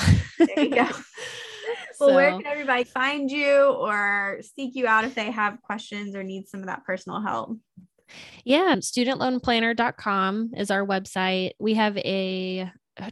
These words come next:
Speaker 2: a huge blog or lots of blog content, especially, uh, for P As. So you could find your profession in our blog,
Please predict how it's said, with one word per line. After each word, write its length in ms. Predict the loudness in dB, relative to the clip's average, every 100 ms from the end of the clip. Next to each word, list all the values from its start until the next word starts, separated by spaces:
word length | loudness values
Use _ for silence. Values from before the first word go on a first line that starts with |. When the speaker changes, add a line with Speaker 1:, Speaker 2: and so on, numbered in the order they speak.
| -4
Speaker 2:
a 240 | -2 -2 -6
huge 460 | 4 6 6 4
blog 540 | 4 6 8 6 2 0
or 160 | 0 2
lots 260 | 4 2 2
of 80 | 2
blog 260 | 2 2
content, 580 | 0 -4 -2 -2 -2 -2
especially, 640 | -2 0 2 2 2 2 0
uh, 160 | -4 -8
for 140 | -8 -6
P 240 | 2 4
As. 340 | 6 4 2
So 100 | 0
you 120 | -2 -2
could 160 | -2
find 320 | 0 0 0
your 140 | -2 -4
profession 600 | -6 -4 -2 -2 -2 -2
in 120 | -2
our 120 | -4
blog, 380 | -2 0 2 0